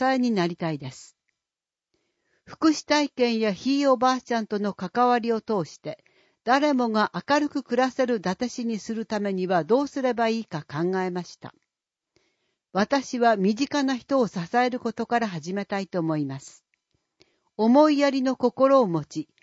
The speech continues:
どんな時も手を差し伸べられる人になりたいです。一人一人が思いやりの心を持ち、お互いに支え合えば、それがやがて大きな花となり、幸せにつながると思います。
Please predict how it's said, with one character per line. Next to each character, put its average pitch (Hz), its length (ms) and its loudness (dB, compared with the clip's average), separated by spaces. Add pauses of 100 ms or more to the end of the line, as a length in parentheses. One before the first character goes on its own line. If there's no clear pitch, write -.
(260)
ど 269 180 8
ん 285 60 4
な 285 140 0
時 233 300 -6
も 220 200 -4
手 254 220 -2
を 262 100 4
差 196 160 -8
し 226 140 -14
伸 269 120 0
べ 254 140 0
ら 240 140 0
れ 240 140 0
る 220 80 -6
人 214 220 -6
に 220 120 0
な 170 140 0
り 170 100 -6
た 196 160 -4
い 151 60 -4
で 127 140 -14
す。 - 240 -20 (880)
一 311 260 0
人 302 120 0
一 - 240 -4
人 262 160 -2
が 214 200 -2
思 233 240 2
い 262 100 0
や 262 100 2
り 247 120 -4
の 240 120 -4
心 240 480 2
を 180 60 2
持 156 160 -4
ち、 - 260 -12 (320)
お 185 120 -4
互 277 420 2
い - 20 0
に 254 140 0
支 190 140 -6 (120)
え 220 280 0
合 214 140 0
え 175 120 -2
ば、 156 200 -10 (220)
そ 220 220 2
れ 247 140 4
が 247 160 0
や 214 200 2
が 233 140 0
て 226 180 2
大 277 240 4
き 262 160 -4
な 240 140 0
花 220 260 -2
と 240 160 -2
な 226 140 0
り、 156 200 -4
幸 254 520 0
せ 247 160 -2
に 240 140 -2
つ 175 120 -10
な 220 140 2
が 247 120 -2
る 233 120 -4
と 240 160 -4
思 156 200 0
い 139 80 -4
ま 135 140 -8
す。 - 240 -20